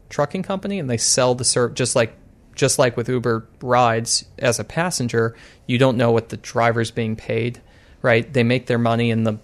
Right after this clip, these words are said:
on the middle. So one of the things I think that's interesting that'll shape up is, do we end up in a situation where, uh, a single s-,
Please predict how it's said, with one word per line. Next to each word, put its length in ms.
on 180
the 80
middle. 500
So 680
one 320
of 80
the 80
things 260
I 60
think 200
that's 200
interesting 460
that'll 180
shape 340
up 260
is, 300
do 160
we 140
end 140
up 180
in 60
a 40
situation 720
where, 480
uh, 400
a 140
single 540
s-, 140